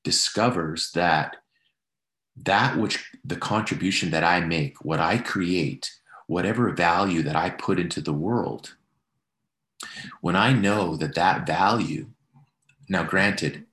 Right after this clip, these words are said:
you know, we're, we're in a price discovery of what this network is. And so the price fluctuations are massive. And that's one of the criticisms of, of, you know, the system, but we're in a,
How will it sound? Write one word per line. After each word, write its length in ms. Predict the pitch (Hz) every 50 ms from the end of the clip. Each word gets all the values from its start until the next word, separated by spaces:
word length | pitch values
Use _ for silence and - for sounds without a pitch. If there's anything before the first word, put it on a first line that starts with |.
| _ -
you 100 | - 82
know, 100 | 82 80
we're, 220 | 76 82 92 - 95
we're 160 | 98 104 110
in 120 | 104 104
a 80 | 95 -
price 400 | - - - 87 87 90 - -
discovery 580 | - 73 - - - 76 80 78 104 117 123 110
of 120 | 82 78
what 200 | 78 80 82 -
this 160 | 76 76 - 82
network 400 | 80 76 - 82 82 76 - -
is. 320 | 73 80 104 135 - - -
And 100 | 87 85
so 380 | - - 92 82 76 71 - _ -
the 80 | 80 73
price 520 | - - 95 90 90 - - - - - _ _ _ _
fluctuations 760 | - - 87 85 - - 82 76 78 82 80 - 101 98 -
are 80 | 76 73
massive. 600 | 76 76 76 73 78 - - - 143 170 - - -
And 80 | 85
that's 180 | 82 80 - -
one 120 | 85 82
of 60 | 78
the 60 | 73 73
criticisms 580 | - - 82 85 - - 87 - 95 95 92
of, 120 | 92 - - _ _ - - - - -
of, 220 | - 95 87 78 - - _ _ -
you 100 | 95 87
know, 140 | 85 82
the 120 | 82 92 -
system, 480 | - - - - - - 127 143 139 - - - - - -
but 180 | - - - - - -
we're 180 | 107 110 110 113
in 100 | 110 101
a, 160 | 92 78 -